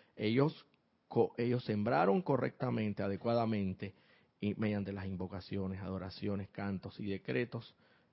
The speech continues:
pidiendo el uso de la lla-, y el, la descarga de la llama violeta del poderoso fuego transmutador, lo que, lo que ocasionó la dispensación especial de la gran ley cósmica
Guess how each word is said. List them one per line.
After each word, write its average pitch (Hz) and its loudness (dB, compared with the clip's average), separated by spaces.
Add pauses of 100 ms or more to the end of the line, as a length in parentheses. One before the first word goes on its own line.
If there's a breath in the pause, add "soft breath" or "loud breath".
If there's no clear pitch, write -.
pidiendo 190 2 (380)
el 110 2
uso 139 2 (180)
de 110 -2
la 101 0
lla-, 107 -2
y 110 0
el, 98 4
la 104 2
descarga 110 -2
de 127 4
la 110 4
llama 110 2
violeta 117 2
del 107 2
poderoso 98 0
fuego 110 2
transmutador, 104 2 (300 loud breath)
lo 123 10
que, 117 0 (560)
lo 117 6
que 113 2 (200)
ocasionó 127 2
la 107 0
dispensación 104 0
especial 113 -2
de 120 2
la 107 0
gran 104 -2
ley 107 -2
cósmica 160 2